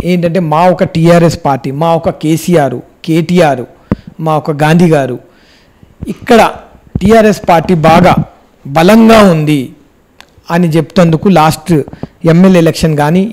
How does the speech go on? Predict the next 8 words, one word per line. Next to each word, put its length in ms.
ఎంపీ 280
ఎలక్షన్ 400
కానీ, 220
టీఆర్ఎస్ 480
ఎలక్షన్, 360
మా 160
ఒక 100
కార్పొరేటర్ 480